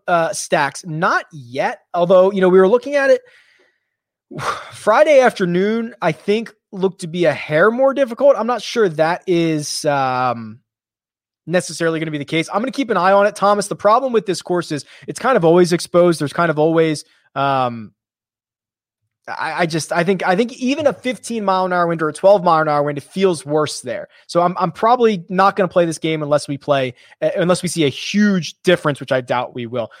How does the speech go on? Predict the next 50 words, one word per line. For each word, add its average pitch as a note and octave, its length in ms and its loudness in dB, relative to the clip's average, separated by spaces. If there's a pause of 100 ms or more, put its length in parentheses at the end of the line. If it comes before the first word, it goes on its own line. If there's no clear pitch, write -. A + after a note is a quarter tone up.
(100)
John A3+ 300 2
says, C4 160 2
"I A3 80 4
love B3+ 240 4
it D4 100 -4
when C4 140 -2
you B3 100 -6
ramble." G3+ 500 -4
Yeah, F3 260 -4 (180)
I, F3+ 180 -10 (120)
it F#3 160 -4
tends G3 200 -4
to D#3+ 80 0
happen, D3 360 -2
but C3+ 220 -2 (560)
I C#3+ 100 -10
guess, C#3+ 360 -2 (580)
uh, A#2+ 520 -2
it's - 160 -20
good D#3+ 160 2
for C#3 120 -6
information. A2+ 540 -8 (560)
Hey, C4+ 160 4
Rick, C#4 220 2
your A3+ 80 2
best B3+ 300 2
three C#4+ 180 -4
survival G3 640 0
mode D#3+ 260 -2
players. B2 480 -4
I'm A3 140 -4
not D4 180 0
sure A#3+ 180 -2
what F3+ 120 -2
that D#3 180 0
means. A#2+ 540 -10 (160)
Uh, B2 400 -2 (100)
I'm D3+ 140 0
guessing, G#3+ 320 2
like, E3+ 260 0
they D3+ 100 0
have E3 200 0
to E3+ 80 -6
make D#3 140 0
the C3+ 80 -8
cut, - 300 0
like D#3 140 -6
a A#2+ 60 -8
survivor E3+ 480 -4
pool. F#4 300 -8